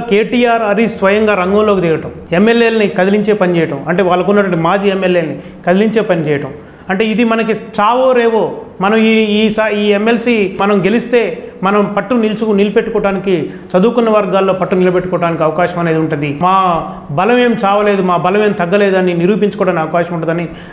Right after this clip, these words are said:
వాళ్ళు చావో రేవో అన్న పద్ధతిలో సోషల్ మీడియాలో పనిచేయటం కానీ, కింద స్థాయి ఎగలటం కానీ, వీ-, బీఆర్ఎస్ చేసినటువంటి ఇటు బీఆర్ఎస్, కాంగ్రెస్ మాత్రమే ఈవెన్ ఎన్నికలకు ముందు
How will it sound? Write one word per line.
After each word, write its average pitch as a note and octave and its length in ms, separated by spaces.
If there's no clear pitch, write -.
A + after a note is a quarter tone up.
వాళ్ళు E3+ 220
చావో G#3 300
రేవో F#3 200
అన్న F3+ 80
పద్ధతిలో E3 420
సోషల్ F#3 340
మీడియాలో F#3 320
పనిచేయటం G3 400
కానీ, F#3 160
కింద F#3+ 140
స్థాయి F#3+ 320
ఎగలటం G3+ 380
కానీ, G#3 180
వీ-, G3 240
బీఆర్ఎస్ A3+ 380
చేసినటువంటి F#3+ 520
ఇటు F#3 140
బీఆర్ఎస్, C4 460
కాంగ్రెస్ A3+ 340
మాత్రమే G#3+ 360
ఈవెన్ B3 320
ఎన్నికలకు C4 460
ముందు A#3+ 140